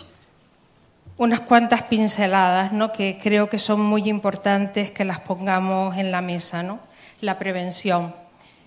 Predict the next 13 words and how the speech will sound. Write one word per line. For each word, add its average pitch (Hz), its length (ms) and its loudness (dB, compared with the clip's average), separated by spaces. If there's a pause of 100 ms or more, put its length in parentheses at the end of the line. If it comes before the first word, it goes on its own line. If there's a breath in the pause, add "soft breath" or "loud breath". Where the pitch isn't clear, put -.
La 202 140 -6
prevención, 220 960 2 (140)
eh, 185 680 2 (640)
es 214 200 -2
una 196 380 -2
asignatura 190 840 -2
que 185 320 -6
hay 196 180 2
que 196 120 -6
ponerla 185 920 -2
en 190 160 -2
las 180 200 -6
aulas. 214 360 0